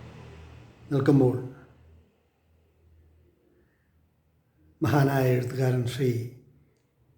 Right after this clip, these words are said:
എം ടിയുടെ വിയോഗം തീർത്ത മാനസിക പ്രയാസം.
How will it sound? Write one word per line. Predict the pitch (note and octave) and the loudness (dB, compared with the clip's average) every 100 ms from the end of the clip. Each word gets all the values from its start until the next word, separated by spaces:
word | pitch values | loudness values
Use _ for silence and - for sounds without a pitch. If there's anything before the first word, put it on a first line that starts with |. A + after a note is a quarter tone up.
| _ _ _ - | _ _ _ 2
എം | D3 D3 | 2 4
ടിയുടെ | D3+ C3 B2+ | 2 2 2
വിയോഗം | C3 C#3 C#3 B2+ B2+ - - - _ _ _ - - - - - - - - - - - | 2 4 2 0 -4 -10 -20 -20 _ _ _ -20 -20 -20 -20 -20 -20 -20 -20 -20 -20 -14
തീർത്ത | - D3 C#3+ C#3 B2 - - - - - - - - - - - - - - - - - - - - - C3+ | -2 0 2 0 -2 -6 -14 -18 -20 -20 -20 -20 -20 -20 -20 -20 -20 -20 -20 -20 -20 -20 -20 -20 -16 -2 2
മാനസിക | C#3 C#3 D#3 D3 | 2 2 2 0
പ്രയാസം. | C3 B2+ A#2+ - | 0 0 -2 -4